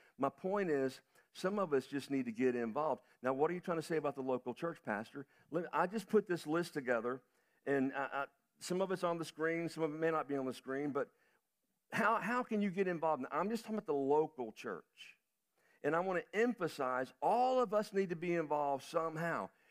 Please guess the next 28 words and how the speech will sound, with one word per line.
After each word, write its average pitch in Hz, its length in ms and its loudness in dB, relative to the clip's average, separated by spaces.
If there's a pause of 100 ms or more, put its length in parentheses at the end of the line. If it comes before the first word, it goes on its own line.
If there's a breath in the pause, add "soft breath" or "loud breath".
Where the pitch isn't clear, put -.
(100)
It 208 180 2
may 208 200 4
be 185 260 -2
a, 151 180 2 (120)
a 143 80 2
place 175 440 0
where 156 100 0
nobody 160 420 2 (120)
even 143 300 2
notices 143 640 2
your 104 200 -2
involvement. 87 480 -6
It's - 120 -14
not 196 120 0
about 185 300 0
being 165 320 0
up 135 140 -2 (160)
front. 147 320 0 (500 soft breath)
It's 120 160 -4
about 123 300 2
being 123 240 0
the 107 60 -2
body. 98 360 -4 (3000)
But - 160 -4
prayer 160 220 -2
ministries, 101 400 -8 (1160)
leadership, 147 680 -4 (880)
elders, 139 520 0